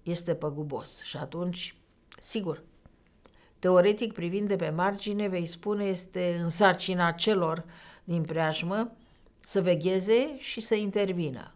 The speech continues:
Numai că, odată intervenția formulată, ea va genera un conflict, nu o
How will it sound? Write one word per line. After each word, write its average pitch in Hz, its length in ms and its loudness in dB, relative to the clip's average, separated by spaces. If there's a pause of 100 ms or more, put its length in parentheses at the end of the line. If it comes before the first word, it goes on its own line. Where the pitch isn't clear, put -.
Numai 180 320 -2
că, 180 480 4 (280)
odată 175 720 4
intervenția 165 960 0 (1200)
formulată, 180 800 4 (100)
ea 196 120 2
va 175 160 0
genera 175 460 0
un 190 120 -2
conflict, 180 640 -4 (600)
nu 196 360 2
o 170 260 4